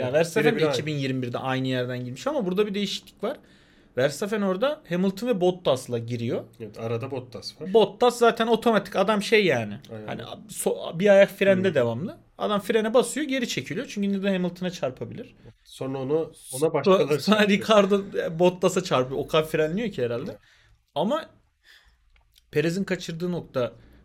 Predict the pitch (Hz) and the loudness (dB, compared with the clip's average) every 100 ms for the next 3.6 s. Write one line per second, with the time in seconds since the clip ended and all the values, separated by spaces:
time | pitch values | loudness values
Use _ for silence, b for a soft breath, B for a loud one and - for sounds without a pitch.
0 | - 135 131 131 - 123 170 294 - - | -8 -4 -4 -6 -12 -10 -10 -10 -14 -20
1 | _ _ _ _ - 143 151 156 254 - | _ _ _ _ -10 -8 -4 0 0 -2
2 | - - 139 139 262 - _ _ - 131 | -8 -2 -2 -2 -8 -8 _ _ -4 -2
3 | 143 175 185 180 131 113 | 0 2 2 4 2 0